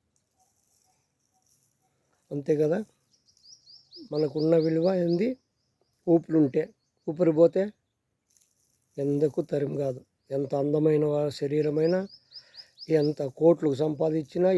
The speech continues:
ఎన్ని బిల్డింగులు ఉన్నా, ఎంతమంది బలగం ఉన్నా, ఎంత, ఎంత ఆస్తులున్నా ఏమీ తరము కాదు, అర్హత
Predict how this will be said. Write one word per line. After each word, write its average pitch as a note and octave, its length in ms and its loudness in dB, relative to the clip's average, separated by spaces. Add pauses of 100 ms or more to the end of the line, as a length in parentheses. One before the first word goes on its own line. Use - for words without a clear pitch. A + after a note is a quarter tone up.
ఎన్ని D3+ 240 -2
బిల్డింగులు D#3+ 520 0
ఉన్నా, E3+ 200 2 (140)
ఎంతమంది D3 440 -4 (100)
బలగం E3 360 2
ఉన్నా, E3 200 0 (140)
ఎంత, C#3+ 160 -8 (960)
ఎంత D3+ 180 0 (100)
ఆస్తులున్నా E3 640 4 (1120)
ఏమీ E3 800 4 (1300)
తరము D#3+ 340 4
కాదు, D3 840 -2 (640)
అర్హత D#3+ 460 2